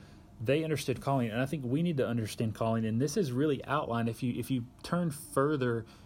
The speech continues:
in the book of Acts in chapter thirteen, we can see this play out in the life of Barnabas and Saul. And,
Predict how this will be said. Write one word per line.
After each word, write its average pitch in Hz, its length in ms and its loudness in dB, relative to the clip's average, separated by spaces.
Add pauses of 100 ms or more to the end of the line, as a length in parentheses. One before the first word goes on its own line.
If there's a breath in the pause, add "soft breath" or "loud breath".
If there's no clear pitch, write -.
(180 loud breath)
in 135 160 2
the 135 60 2
book 123 220 0
of 113 120 -2
Acts 117 360 -2
in 113 60 0
chapter 123 340 0
thirteen, 113 640 0 (920)
we 117 140 0
can 120 180 2
see 131 560 0
this 120 260 2
play 107 340 2
out 117 340 2 (120)
in 120 140 2
the 120 80 2
life 107 480 0
of 110 160 -4
Barnabas 110 460 2
and 98 100 -8
Saul. 107 480 0 (560 loud breath)
And, 123 300 0